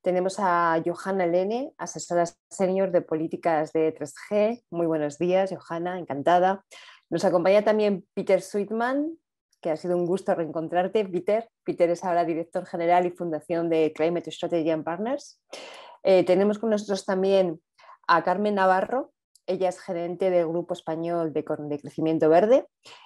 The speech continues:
y a Luis Socias, jefe de la Oficina de Proyectos Europeos de la, de la ceoe.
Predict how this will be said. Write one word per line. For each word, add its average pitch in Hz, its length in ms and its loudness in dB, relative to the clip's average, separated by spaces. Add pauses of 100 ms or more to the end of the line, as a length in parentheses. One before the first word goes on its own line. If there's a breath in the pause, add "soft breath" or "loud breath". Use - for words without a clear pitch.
(180 loud breath)
y 226 160 6
a 202 80 8
Luis 202 240 2
Socias, 226 560 -4 (160)
jefe 180 180 0
de 180 100 4
la 170 100 6
Oficina 165 360 -6
de 170 80 2
Proyectos 160 540 -4
Europeos 156 500 0
de 147 120 -2
la, 123 380 -4
de 127 100 -6
la 117 140 -4
ceoe. - 360 -6